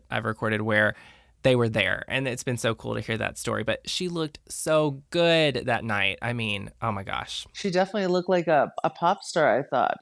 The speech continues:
Speaker 2: And, um, I especially liked that she, uh, she seemed so, like, at home kind of with, you know, the gay people and everyone that was involved in that.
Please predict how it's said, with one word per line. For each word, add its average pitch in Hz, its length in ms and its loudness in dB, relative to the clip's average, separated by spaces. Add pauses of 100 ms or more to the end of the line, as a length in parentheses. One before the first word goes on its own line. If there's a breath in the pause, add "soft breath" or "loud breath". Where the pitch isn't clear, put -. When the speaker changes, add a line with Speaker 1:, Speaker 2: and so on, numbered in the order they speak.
Speaker 2:
And, 151 180 -2
um, 127 420 0 (120)
I 147 260 0
especially 170 640 6
liked 147 520 8
that 147 300 8
she, 156 440 4
uh, 90 300 4 (420 loud breath)
she 190 160 2
seemed 190 320 4
so, 170 380 10
like, 143 320 8
at - 180 8
home 151 640 2
kind 143 300 -2
of 135 260 -2
with, 151 560 0 (380 loud breath)
you 165 160 -4
know, 143 100 2
the 147 80 6
gay 143 240 8
people 147 400 6
and 143 100 8
everyone 135 540 6
that 127 140 6
was 139 160 0
involved 135 440 4
in 127 140 -2
that. 87 300 0